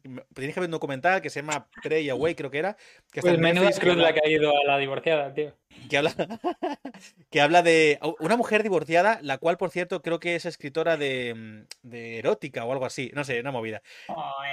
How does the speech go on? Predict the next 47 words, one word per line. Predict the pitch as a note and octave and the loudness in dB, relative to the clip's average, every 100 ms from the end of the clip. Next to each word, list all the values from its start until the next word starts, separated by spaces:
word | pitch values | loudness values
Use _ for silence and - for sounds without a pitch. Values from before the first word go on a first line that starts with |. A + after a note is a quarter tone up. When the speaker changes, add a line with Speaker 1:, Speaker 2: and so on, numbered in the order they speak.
| C#3 | -8
Speaker 3:
es | E3+ E3+ | -12 -10
que | F#3 | -6
no | F#3+ | -4
le, | G3 G3 G3 | -2 -2 2
le | F#3+ | 4
ha | G#3 | 4
ido | A3 | 4
al | - - - | 2 -2 -4
pelo, | C#3 C3+ B2+ C3+ | -2 -2 -4 2
Speaker 1:
Ha | D3 C#3+ | 6 6
ido | F3 - | 6 2
Speaker 3:
tío. | F#3 | 2
Speaker 1:
justo, | G#3+ | 2
Speaker 3:
No | G#3+ B3+ | 6 6
querías | A#3 G#3+ | 8 8
Speaker 1:
ha | G3 | 6
ido, | G3+ A#3 | 6 4
Speaker 3:
ir, | C4+ | 2
pues | E3+ E3+ | -2 0
toma, | F#3 F3+ E3 E3 | 2 2 4 0
ostras, | D#3 D#3+ D#3 | 0 -4 -2
¿sabes? | D#3 F#3+ | 0 4
Speaker 1:
ha | G#3 | 6
ido | G#3 A3 G#3+ B3 A#3 | 4 0 8 10 12
a | |
la, | F#3+ D#3 | 8 4
a | |
la | C3+ A#2+ | 2 2
diana, | A#2+ B2+ B2 | 2 2 0
a | A#2+ | -2
la | A#2 A2 | -4 -2
diana. | A2+ A2+ A2 - | -4 -6 -10 -10
Y | |
justo | C3+ A#3 - | -8 -4 -4
con | - F3+ | 2 6
Speaker 3:
Qué | |
Speaker 1:
todo | F#3 | 6
este | F#3+ F3+ | 6 4
Speaker 3:
bonito | |
es | F#3 | 2
Speaker 1:
tema | D#3+ | 2
Speaker 3:
el | D3 | -2
karma. | - D#3 E3 - _ _ _ - F#3 | -4 -4 -6 -10 _ _ _ -20 -6
Speaker 1:
Sí, | D#3+ | 0
sí, | D#3 | 4
Speaker 2:
Seguro, | F3+ B3 | 6 8
Speaker 1:
¿verdad? | C#4+ | 6